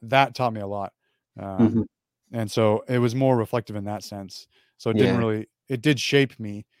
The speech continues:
Speaker 1: but it was more, it was more in that, in that, uh, you know, thought process.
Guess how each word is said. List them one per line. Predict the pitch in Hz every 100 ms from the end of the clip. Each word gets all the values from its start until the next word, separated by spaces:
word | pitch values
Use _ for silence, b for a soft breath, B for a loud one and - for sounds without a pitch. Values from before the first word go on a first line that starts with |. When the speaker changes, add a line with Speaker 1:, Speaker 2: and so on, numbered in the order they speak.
| _ _
Speaker 1:
but | -
it | 107
was | 104
more, | 110 113 110 107
it |
was | 113 110
more | 110 101
in |
that, | 95 - _
in | 104 98
that, | 98 - _ _ _ _ _ _ _ _ _ -
uh, |
you | 107
know, | 98 95
thought | - 98 95
process. | 98 92 104 101